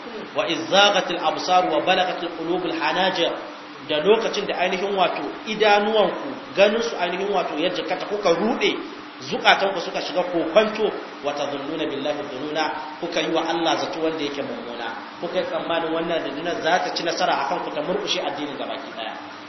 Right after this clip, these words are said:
To sai Allah ta'ala ya taimaka muku. Ibn Kathir a cikin tafsirin sa yayi cikakken bayani game da ainihin wato abin da ya faru a lokacin gabaki daya, wanda wannan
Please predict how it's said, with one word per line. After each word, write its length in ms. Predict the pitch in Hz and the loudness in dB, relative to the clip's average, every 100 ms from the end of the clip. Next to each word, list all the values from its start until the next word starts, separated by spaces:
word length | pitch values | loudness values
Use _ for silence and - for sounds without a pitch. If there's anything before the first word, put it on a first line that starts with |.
| - | -12
To 60 | 127 | -8
sai 180 | - 156 | -6 -2
Allah 160 | 147 | -2
ta'ala 280 | 147 127 127 | -2 -4 -4
ya 100 | 127 123 | -4 -4
taimaka 320 | 147 113 - 110 | -6 -6 -6 -6
muku. 160 | 107 - - - - - - - - | -8 -10 -12 -14 -16 -16 -16 -16 -12
Ibn 220 | - 180 196 165 | -4 2 2 0
Kathir 200 | 151 175 | -2 0
a 40 | 143 | 0
cikin 160 | 190 | -2
tafsirin 320 | 175 151 175 160 | -2 -2 -2 -2
sa 120 | 156 | 2
yayi 160 | 160 170 | 2 2
cikakken 400 | - 156 180 160 | -2 -2 -2 2
bayani 400 | 147 160 170 160 - - - | 4 4 4 -2 -6 -10 -6
game 120 | 143 160 | -4 0
da 100 | 165 | 0
ainihin 320 | 151 160 175 | 0 -2 0
wato 200 | 165 - 139 | 0 0 -2
abin 220 | - 165 | -2 -2
da 40 | 156 | -2
ya 80 | 156 | 0
faru 160 | 147 | 0
a 120 | 147 143 | 0 0
lokacin 320 | 170 143 160 | -2 -2 -4
gabaki 320 | 127 127 - 156 | -4 -4 -6 0
daya, 360 | 175 175 175 - - - | 4 4 4 -2 -8 -6
wanda 240 | 147 143 139 | -4 0 2
wannan 400 | 165 208 196 | 2 2 0